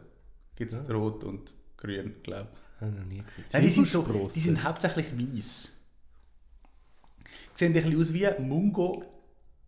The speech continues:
Speaker 1: <laughs> Mungo-Sprosse. Mung-, Mungo-Sprosse,
Speaker 2: Ja.
Speaker 1: aber in klein.
Speaker 2: Okay.
Speaker 1: Aber immer noch lieber die als zum Beispiel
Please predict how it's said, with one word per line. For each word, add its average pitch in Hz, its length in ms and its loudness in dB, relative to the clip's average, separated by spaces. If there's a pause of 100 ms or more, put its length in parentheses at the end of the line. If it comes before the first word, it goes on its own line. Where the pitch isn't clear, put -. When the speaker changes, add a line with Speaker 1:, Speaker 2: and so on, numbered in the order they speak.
(1500)
Speaker 1:
<laughs> 160 60 0 (2500)
Mungo-Sprosse. 240 1120 8 (300)
Mung-, 175 360 4
Mungo-Sprosse, 196 1800 2 (160)
Speaker 2:
Ja. - 60 -16 (440)
Speaker 1:
aber 147 200 2
in 135 140 2
klein. 110 340 -2 (520)
Speaker 2:
Okay. 117 420 -8 (1400)
Speaker 1:
Aber 170 280 6
immer 220 160 6
noch 202 100 6
lieber 190 220 4
die 180 260 0
als 156 340 4
zum 156 120 0
Beispiel 143 640 -2